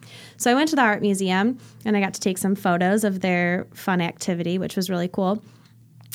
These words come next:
And then after I had taken my photos, I went downstairs to just explore the museum a little bit.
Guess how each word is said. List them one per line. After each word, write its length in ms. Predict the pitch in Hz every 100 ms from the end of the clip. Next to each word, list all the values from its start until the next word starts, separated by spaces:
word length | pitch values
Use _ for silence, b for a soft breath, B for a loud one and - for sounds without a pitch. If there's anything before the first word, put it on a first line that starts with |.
| -
And 160 | 233 226
then 140 | 214
after 360 | 202 196 196 214
I 60 | 190
had 100 | 190
taken 260 | 196 202
my 120 | 180
photos, 500 | 185 359 403 226 233 -
I 100 | 202
went 180 | 196 190
downstairs 460 | 180 180 170 180
to 100 | -
just 220 | 180 165
explore 400 | 185 - 180 175
the 100 | 170
museum 360 | 170 170 165 175
a 60 | 196
little 180 | 214
bit. 220 | 233 302